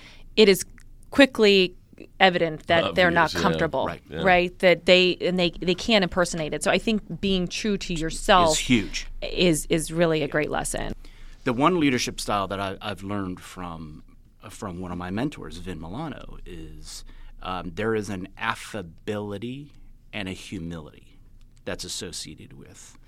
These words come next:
Speaker 3: um,
Speaker 2: Affability and humility.
Speaker 3: Affability and humility, right? You, you throw in the joke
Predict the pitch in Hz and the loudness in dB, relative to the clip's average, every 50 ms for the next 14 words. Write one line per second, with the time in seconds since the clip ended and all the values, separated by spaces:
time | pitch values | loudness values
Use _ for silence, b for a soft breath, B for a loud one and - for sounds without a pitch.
0 | b b - 67 82 90 - 98 101 98 92 98 95 95 95 92 92 90 87 65 | b b -8 -6 -4 -2 -2 -2 -2 0 0 0 2 2 2 0 0 -2 -4 -4
1 | 71 76 71 78 78 78 78 76 73 69 64 117 120 127 135 - - 165 160 135 | -6 -8 -6 -6 -6 -4 -4 -4 -4 -4 0 2 2 2 2 -2 -4 -6 -6 -4
2 | 113 117 120 120 120 117 - 107 104 98 92 95 101 104 95 92 92 90 - - | -2 -2 -2 -2 -2 -4 -4 -6 -8 -8 -10 -10 -12 -10 -10 -10 -10 -10 -12 -12
3 | - - 131 123 127 - B B B B B B B - - 139 131 104 151 143 | -10 -8 -6 -6 -6 -8 B B B B B B B -8 -6 -6 -4 0 0 0
4 | 131 - - 147 147 147 151 151 151 147 135 123 131 123 117 113 110 92 - - | 0 0 2 4 4 6 6 6 4 4 2 2 2 2 2 2 0 -2 -6 -10
5 | - - - - - 120 - - - 120 104 101 101 98 - - | -16 -18 -18 -18 -18 -14 -8 -4 -2 0 0 0 -2 -6 -10 -14